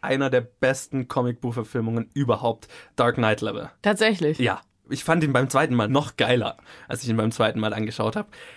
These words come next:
Speaker 1: Ich fand, der macht was, was Comicbuchverfilmungen meiner Meinung nach jetzt tun müssen, was Deadpool zum Beispiel gemacht hat, um originell zu bleiben, was ich bei den Marvel Studios Filmen zum Beispiel ein bisschen vermiss, obwohl die's auch im Ansatz immer wieder machen, ist,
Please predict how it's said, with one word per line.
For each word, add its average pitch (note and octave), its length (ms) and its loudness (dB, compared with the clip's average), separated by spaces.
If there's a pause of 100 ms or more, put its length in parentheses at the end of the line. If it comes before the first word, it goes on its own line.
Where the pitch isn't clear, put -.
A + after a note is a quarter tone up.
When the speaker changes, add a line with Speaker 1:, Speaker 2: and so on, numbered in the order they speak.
(160)
Speaker 1:
Ich C#3+ 180 0
fand, D3+ 520 -2
der B2+ 100 4
macht B2+ 340 0
was, D#3 260 0
was B2 200 -4
Comicbuchverfilmungen C#3 920 0
meiner B2 180 2
Meinung B2 300 0
nach A#2+ 180 -2
jetzt - 240 -4
tun D3 240 -2
müssen, D#3 240 -2
was A2 140 -6
Deadpool B2+ 340 -2
zum C3+ 140 -4
Beispiel B2+ 240 -4
gemacht B2+ 320 -2
hat, C3 120 -4 (360)
um B2 280 2
originell B2 460 2
zu A#2+ 160 -8
bleiben, A2+ 340 -2
was A2+ 140 -4
ich - 80 -20
bei A2+ 140 -2
den E3 160 -6
Marvel A#2+ 320 0
Studios C3 420 0
Filmen A2+ 220 0
zum A#2 100 -4
Beispiel A#2 300 -2
ein A2 80 -4
bisschen F#3+ 260 0
vermiss, B2 400 0 (260)
obwohl C#3 260 2
die's B2+ 180 -2
auch B2+ 140 2
im B2 100 0
Ansatz A#2+ 400 0
immer A2+ 180 0
wieder A2 140 2
machen, A2 300 0 (220)
ist, B2 320 -2